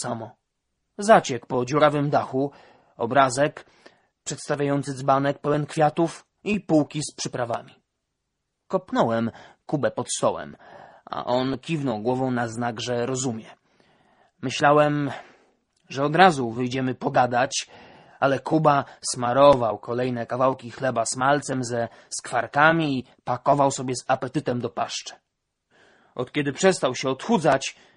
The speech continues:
jadł dużo więcej niż przedtem, ale nie był gruby. Mama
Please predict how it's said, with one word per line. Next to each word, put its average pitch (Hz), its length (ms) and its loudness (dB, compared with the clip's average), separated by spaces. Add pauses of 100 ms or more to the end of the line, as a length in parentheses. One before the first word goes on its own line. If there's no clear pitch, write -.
jadł 165 440 4
dużo 156 320 4
więcej 143 400 0
niż 123 160 -4
przedtem, 110 540 -8 (280)
ale 202 220 2
nie 123 140 -2
był 120 120 -2
gruby. 120 400 -4 (1080)
Mama 185 420 2